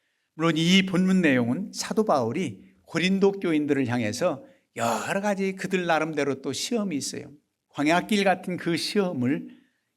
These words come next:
이겨내야 된다는 의미에서 모든 시험 이길 수 있도록 감당하게 하시는 하나님,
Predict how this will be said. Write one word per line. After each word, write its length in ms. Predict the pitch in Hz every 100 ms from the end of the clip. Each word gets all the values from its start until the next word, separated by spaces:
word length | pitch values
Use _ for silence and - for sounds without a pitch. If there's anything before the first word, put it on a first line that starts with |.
| -
이겨내야 800 | 143 147 196 156 135 151 170 156
된다는 560 | 135 123 117 113 117
의미에서 760 | 110 104 117 107 101 143 147 - _ _ _ _ _ _
모든 460 | 120 147 165 165 151
시험 400 | - 160 143 135
이길 180 | 131
수 160 | 123 123
있도록 320 | 120 127 120
감당하게 560 | - 175 185 160 147 147
하시는 380 | 131 147 139 131
하나님, 440 | 135 107 104